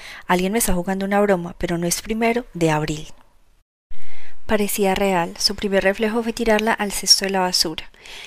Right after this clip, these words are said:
eliminarla de su computadora, retomar su trabajo. No lo hizo. Con los ojos aún fijos en la imagen, abrió una ventana nueva en la pantalla e inició un programa de traducción.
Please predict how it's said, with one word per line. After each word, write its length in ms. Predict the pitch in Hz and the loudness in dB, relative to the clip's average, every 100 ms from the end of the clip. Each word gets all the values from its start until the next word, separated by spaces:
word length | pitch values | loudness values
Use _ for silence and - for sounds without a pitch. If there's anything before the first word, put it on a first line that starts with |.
| - - | -12 -2
eliminarla 580 | 214 208 202 190 190 | 0 0 0 0 0
de 60 | 208 | -2
su 140 | - | -2
computadora, 720 | 226 190 185 - 175 175 175 175 | -4 -8 -8 -6 -4 -4 -6 -8
retomar 400 | 185 180 185 180 | -8 -6 -8 -8
su 140 | 196 | -10
trabajo. 500 | - 165 160 - - - - - - - - - | -6 -6 -6 -10 -16 -20 -20 -20 -18 -18 -12 -2
No 80 | |
lo 160 | 208 226 | 2 2
hizo. 240 | 214 190 | 2 0
Con 160 | 185 196 | -2 -8
los 160 | 190 190 | -6 -6
ojos 240 | 196 208 | -4 -4
aún 180 | 226 190 | -4 -4
fijos 320 | - 208 226 | -6 -6 -6
en 120 | 220 | -4
la 40 | 185 | -4
imagen, 360 | 185 220 233 | -4 -4 -2
abrió 180 | 190 175 | -4 -4
una 140 | 175 | -4
ventana 400 | 185 202 175 175 | -4 -4 -4 -4
nueva 160 | 175 185 | -4 -4
en 80 | 190 | -4
la 100 | 190 | -4
pantalla 440 | 185 180 175 180 | -6 -6 -6 -4
e 40 | 190 | -4
inició 300 | 185 - 175 | -4 -6 -6
un 40 | |
programa 440 | 175 180 190 190 | -8 -6 -4 -2
de 180 | 190 180 - _ | -2 -2 -8 _
traducción. 800 | - - 170 165 - - 220 180 | -14 -4 -4 -4 -6 -4 -4 -6